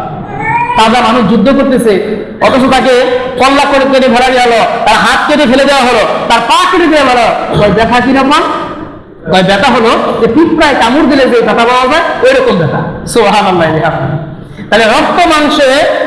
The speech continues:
এই যে শরীর আমাদের, সেখানে একটা মানুষ যুদ্ধ করতে গিয়ে যদি আহত হয় বা তাকে অ-, মানে অঙ্গ হানি করে দেওয়া হয়, তখন তার ব্যথা এরকম হয়, দিয়ে ফিরে চলে গেল। তাহলে আশেক মাসুকের সাথে যখন দেখা হয়ে যায়, তখন তো পৃথিবীর ব্যথা হতে পারে না।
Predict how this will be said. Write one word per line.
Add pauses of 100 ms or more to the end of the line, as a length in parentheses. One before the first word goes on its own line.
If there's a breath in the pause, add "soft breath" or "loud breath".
(180)
এই
যে
শরীর
আমাদের, (340)
সেখানে (440)
একটা
মানুষ
যুদ্ধ
করতে
গিয়ে
যদি
আহত
হয় (220)
বা (360)
তাকে
অ-,
মানে
অঙ্গ
হানি
করে
দেওয়া
হয়, (160)
তখন
তার
ব্যথা
এরকম
হয়, (340)
দিয়ে
ফিরে
চলে
গেল। (440)
তাহলে (100)
আশেক
মাসুকের
সাথে
যখন
দেখা
হয়ে
যায়, (360)
তখন
তো
পৃথিবীর
ব্যথা
হতে
পারে
না।